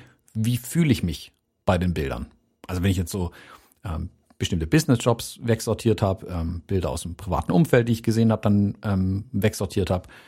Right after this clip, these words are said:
und hab dann immer so für mich ein bisschen auch geprüft, okay, wie fühle ich mich, nachdem ich das Ding jetzt geschnappt hab und auf die Archivfestplatte geschoben hab?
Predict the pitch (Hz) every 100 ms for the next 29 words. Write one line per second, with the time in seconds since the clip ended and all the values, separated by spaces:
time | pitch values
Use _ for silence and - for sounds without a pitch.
0 | - - - _ _ 117 101 95 90 -
1 | - _ _ _ _ _ - 120 160 160
2 | 127 127 165 160 147 135 - 120 147 147
3 | 135 143 143 - 165 165 143 123 117 131
4 | 117 107 127 127 120 113 147 143 127 -
5 | 113 113 107 - 92 90 107 98 - 90
6 | 82 - 90 80 78 -